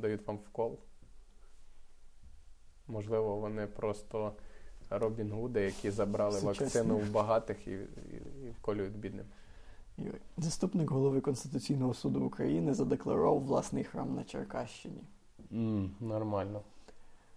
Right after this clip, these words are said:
Speaker 1: Там моляться Богу чи йому?
Speaker 2: Оце от, е, гарне питання, от, це коли т-, т-, т-, <laughs>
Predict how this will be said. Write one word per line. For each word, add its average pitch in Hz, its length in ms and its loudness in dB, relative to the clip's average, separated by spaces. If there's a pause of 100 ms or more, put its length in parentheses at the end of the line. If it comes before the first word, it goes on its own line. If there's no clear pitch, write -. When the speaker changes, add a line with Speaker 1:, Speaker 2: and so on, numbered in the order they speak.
(840)
Speaker 1:
Там 110 140 4
моляться 113 600 6
Богу 151 280 8
чи 113 180 2
йому? 110 320 0 (1120)
Speaker 2:
Оце 165 300 10
от, - 320 8
е, 175 180 12
гарне 170 340 10
питання, 165 600 6
от, 139 200 2 (120)
це - 160 -2
коли 247 260 6
т-, - 160 -2 (140)
т-, - 120 -2
т-, - 100 -4 (500)
<laughs> 185 40 6